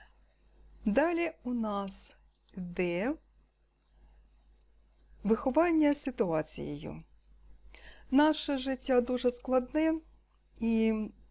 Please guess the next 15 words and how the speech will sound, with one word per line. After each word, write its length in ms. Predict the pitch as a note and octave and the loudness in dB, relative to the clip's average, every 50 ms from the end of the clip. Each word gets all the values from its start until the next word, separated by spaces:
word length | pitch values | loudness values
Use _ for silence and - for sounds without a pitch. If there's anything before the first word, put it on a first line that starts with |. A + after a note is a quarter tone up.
| _ _ _ _ _ _ _ _ _ - - | _ _ _ _ _ _ _ _ _ -4 0
люди 320 | - A#3+ B3+ D#4 D#4+ D#4+ D4 | 2 2 2 2 2 0 0
трапляються, 1000 | - A#3+ A3+ A3 - A#3+ A#3+ B3 B3 A#3+ A3+ A#3 - - A3+ A3 G#3+ A3 A3 A3 - _ - - - | 0 0 -2 0 2 4 6 8 8 6 4 2 0 0 2 2 2 0 -2 -4 -8 _ -20 -14 -12
ну, 480 | G3+ G3+ G#3 A3+ C4 C#4+ C4+ A#3+ G3+ F#3+ | -10 -8 -6 -4 -4 -2 -2 -2 -2 -4
в 60 | G3 | -2
різних 600 | G3+ A3 B3 B3+ A#3+ - A3+ A3+ A3 - - - - - | -2 -2 -2 -2 -2 0 0 0 0 -2 -6 -14 -12 -8
життєвих 640 | G3 E3+ F3+ F3+ E3+ - - G#3 G#3+ G3+ G3 F#3+ - | -6 -6 -6 -6 -4 0 0 2 2 0 0 0 0
ситуаціях. 880 | - F3+ E3+ - F3 E3 D#3+ D3 C#3+ - - - - - - - - - - - - - - - - - - - - - - _ - | 0 0 0 -2 -2 0 0 0 0 -2 -2 -2 -4 -8 -16 -18 -20 -20 -20 -20 -20 -20 -20 -20 -20 -20 -20 -20 -20 -20 -20 _ -2
І 380 | - A3+ A3 A3 G#3+ G#3+ G#3+ G#3 G3 - _ _ _ | 0 2 4 4 4 4 4 2 -2 -8 _ _ _
дуже 340 | G3 F#3+ - D#4 C#4+ C4 B3 | -8 -2 0 0 2 2 0
часто 500 | B3 - - C4 B3+ B3+ - - - G#3+ | 0 0 2 2 2 2 0 -2 -4 -4
не 120 | G3 G3 F#3 | -2 -2 -2
знаєш, 720 | F#3+ - G3+ G#3 A3 A3 G#3 G3+ G3 - - - - - - | -2 -2 0 0 2 2 2 0 -2 -4 -8 -10 -10 -10 -8
як 440 | F3+ F3 - G3 G3+ G#3 G3+ G#3 - | -8 -4 0 2 4 4 2 2 -2
вчинити 800 | - - - - - G#3 G3+ G3+ G3 G3 F3+ E3 - - D#3 | -10 -10 -8 -6 -4 -4 -2 -2 0 0 0 0 0 0 -2
треба. 600 | D3+ - - D#3 D#3+ D#3 D3+ D3 D#3 - C#3 D#3 | -2 -2 -2 -2 0 0 0 -2 -4 -4 -6 -6